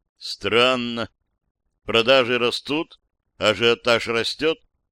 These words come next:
а цены на нейрофоны падают. Уже на три тысячи рублей упали за несколько часов. Да если такой безумный ажиотаж, расти должны,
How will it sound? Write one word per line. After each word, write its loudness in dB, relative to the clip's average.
а -4
цены -2
на -4
нейрофоны -4
падают. -2
Уже 0
на 0
три -4
тысячи -6
рублей -4
упали -4
за -2
несколько -4
часов. -8
Да -4
если 0
такой -4
безумный -6
ажиотаж, -4
расти -6
должны, -6